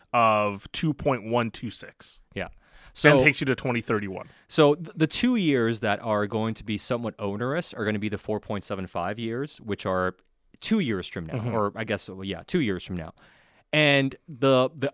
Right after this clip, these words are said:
Speaker 2: upshot of those two years is, in addition to what we, what, what we just mentioned, if you can replace Oliver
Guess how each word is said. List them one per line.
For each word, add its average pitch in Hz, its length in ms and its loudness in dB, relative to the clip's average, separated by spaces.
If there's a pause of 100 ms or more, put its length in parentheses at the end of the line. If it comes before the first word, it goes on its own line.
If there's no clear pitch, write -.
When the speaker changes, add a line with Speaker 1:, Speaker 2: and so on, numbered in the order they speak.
Speaker 2:
upshot 131 460 4
of 92 60 -4
those 98 200 -2
two - 180 -6
years 87 520 -4
is, 90 800 -6 (100)
in 180 100 2
addition 175 360 4
to 160 80 -4
what 131 80 0
we, 117 180 0
what, 113 180 0
what 123 140 2
we 131 60 4
just 107 200 -4
mentioned, 95 300 -4
if 95 80 -4
you 170 80 -4
can 202 140 -2
replace 147 440 -2
Oliver 120 300 -2